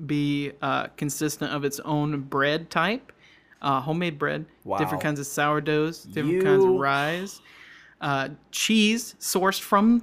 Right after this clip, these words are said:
Speaker 1: the source, from Wisconsin.
Speaker 2: Of course. Why would you
Speaker 1: Um,
Speaker 2: ever have so-, cheese from any other
Speaker 1: Dude,
Speaker 2: place?
Speaker 1: no, buy local, bro. Buy local cheese,
Speaker 2: Bars.
Speaker 1: dude. Um, and, uh,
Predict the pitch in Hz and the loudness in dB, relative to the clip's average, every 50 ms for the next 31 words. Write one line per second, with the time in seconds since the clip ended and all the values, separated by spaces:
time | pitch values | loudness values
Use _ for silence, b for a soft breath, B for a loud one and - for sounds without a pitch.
0 | - - 226 202 214 208 - - 208 185 196 208 - - - _ _ - - - | 0 -4 -4 -2 -2 -2 -2 -2 -2 -2 -2 -4 -6 -12 -18 _ _ -20 -20 -6
1 | - - 208 214 214 202 202 - - 196 180 175 180 - 175 151 165 - - - | 0 2 2 4 4 2 0 -2 -2 -4 -2 -2 -2 -2 -2 -2 -2 -4 -4 -2
2 | 135 135 110 - - - - - - 131 120 127 135 131 127 123 - 147 139 135 | -2 -2 -2 -4 -6 -10 -10 -8 -4 -2 0 0 2 2 0 0 0 -2 0 0
3 | 135 110 117 107 107 104 90 87 90 - _ _ - - 120 101 - - - - | 2 2 2 0 -2 -6 -10 -10 -12 -16 _ _ -10 -8 -8 -8 -8 -10 -14 -14
4 | - _ _ - - - 143 113 104 - 120 107 104 101 98 98 92 92 - 160 | -14 _ _ -10 -6 -4 -4 -4 -4 -6 -10 -10 -8 -8 -8 -8 -8 -6 0 2
5 | 151 151 147 139 - 147 147 143 139 135 135 139 147 147 151 147 143 147 147 139 | 2 2 2 0 -2 -4 -2 -2 -2 -2 0 0 0 0 0 0 0 0 0 -2
6 | - 131 123 131 127 131 131 123 - - 135 135 143 143 143 147 147 143 147 139 | -4 -8 -6 -4 -4 -4 -4 -6 -6 -2 0 0 0 0 0 -2 -2 -4 -4 -4
7 | - 101 - 139 131 131 127 - - 123 123 131 127 - - B B B B B | -2 -2 0 0 -2 -2 -4 -4 -6 -6 -4 -4 -6 -6 -10 B B B B B
8 | B B B B B - 143 139 139 139 135 127 123 127 135 - B B B B | B B B B B -6 -4 -2 0 0 0 -2 -2 -6 -10 -14 B B B B
9 | B B B B B B B _ _ - 151 147 147 143 143 143 143 139 135 139 | B B B B B B B _ _ -2 0 0 0 0 0 -2 -2 -2 -2 -2